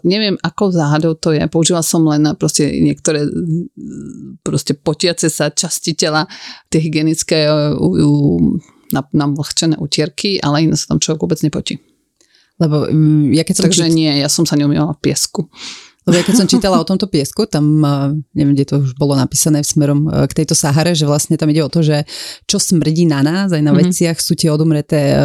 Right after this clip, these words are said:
Speaker 2: časti kože
Speaker 1: Mhm.
Speaker 2: a že ty keď zahrabeš oblečenie na dve hodiny do piesku, tak vlastne ten piesok nejakým spôsobom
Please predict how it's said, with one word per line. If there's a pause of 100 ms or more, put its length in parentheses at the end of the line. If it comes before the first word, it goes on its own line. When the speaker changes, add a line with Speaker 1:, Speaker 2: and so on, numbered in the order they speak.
(120)
Speaker 2:
časti
kože
Speaker 1:
Mhm.
Speaker 2:
a
že
ty
keď
zahrabeš
oblečenie
na
dve
hodiny
do
piesku,
tak
vlastne
ten
piesok
nejakým
spôsobom